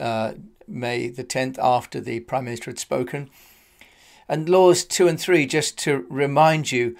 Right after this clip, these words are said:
were that if a message can be interpreted in several ways, it'll be interpreted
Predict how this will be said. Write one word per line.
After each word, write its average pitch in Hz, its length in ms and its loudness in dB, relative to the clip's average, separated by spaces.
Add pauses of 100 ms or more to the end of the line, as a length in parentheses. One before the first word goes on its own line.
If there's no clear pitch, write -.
(180)
were 139 180 4
that 131 160 0
if 143 160 2
a 147 60 -6
message 151 500 -2 (240)
can 208 380 0
be 151 160 0
interpreted 131 640 -2
in 120 60 -8
several 120 380 -4
ways, 117 420 -2 (640)
it'll 139 200 0
be 131 120 0
interpreted 127 680 -2